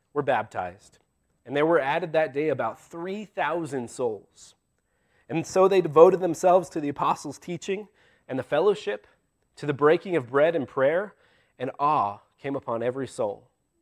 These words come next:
And many wonders and signs were being done through the apostles. And all who believed were together, and they had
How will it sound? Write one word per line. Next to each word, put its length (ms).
And 160
many 220
wonders 420
and 100
signs 400
were 80
being 280
done 260
through 160
the 140
apostles. 640
And 120
all 240
who 100
believed 500
were 160
together, 760
and 100
they 80
had 220